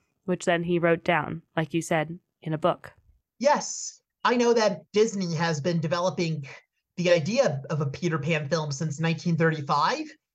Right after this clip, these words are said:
Speaker 2: which they started doing after the success of Snow White. I know that he purchased the rights from Paramount Pictures in nineteen thirty-eight. But Disney shelved the project following the attack of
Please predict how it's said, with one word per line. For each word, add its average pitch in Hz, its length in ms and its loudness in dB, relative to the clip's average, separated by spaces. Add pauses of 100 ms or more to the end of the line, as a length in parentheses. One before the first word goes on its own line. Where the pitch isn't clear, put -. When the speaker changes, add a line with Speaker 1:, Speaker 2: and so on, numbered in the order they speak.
(220)
Speaker 2:
which - 400 -6
they 170 420 0
started 185 340 2
doing 165 280 2
after 151 540 0 (460)
the 147 80 -8
success 165 500 -2
of 139 80 -2
Snow 156 260 2
White. 151 380 0 (480)
I 175 100 0
know 185 200 2
that 175 340 -2
he 165 120 -4
purchased 175 440 0
the 165 80 4
rights 156 240 0
from 156 140 0
Paramount 160 420 0
Pictures 180 400 -2
in 151 80 -2
nineteen 147 340 -4
thirty-eight. 143 760 -2 (420)
But 147 240 0
Disney 180 260 2
shelved 185 340 0
the 170 60 4
project 156 580 2
following 160 320 0
the 143 120 -6
attack 151 340 -2
of 139 180 2